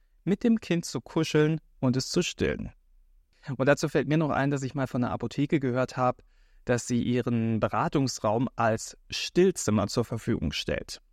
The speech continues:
Das finde ich eine sehr schöne Idee und wie wir jetzt auch wissen, gesundheitlich total wichtig. Auf P T A heute punkt D E könnt ihr euch übrigens Plakate herunterladen, die auf euren Stillraum aufmerksam machen, wenn ihr sowas auch in eurer Apotheke einrichten wollt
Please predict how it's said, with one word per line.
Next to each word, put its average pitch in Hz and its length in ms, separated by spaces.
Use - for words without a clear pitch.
Das - 140
finde 120 240
ich - 100
eine 110 100
sehr 123 240
schöne 147 300
Idee 127 480
und 139 300
wie 127 100
wir 120 120
jetzt - 300
auch 123 200
wissen, 135 360
gesundheitlich 123 840
total 123 420
wichtig. 131 560
Auf - 160
P 135 120
T 123 140
A 113 160
heute 156 260
punkt 123 40
D - 180
E 139 60
könnt 127 240
ihr 104 80
euch 110 160
übrigens - 340
Plakate 139 580
herunterladen, 127 880
die 143 140
auf 160 180
euren 160 480
Stillraum 117 640
aufmerksam 117 640
machen, 180 460
wenn 120 100
ihr 117 80
sowas 110 300
auch 135 200
in 170 80
eurer 131 200
Apotheke 120 480
einrichten 123 480
wollt 120 300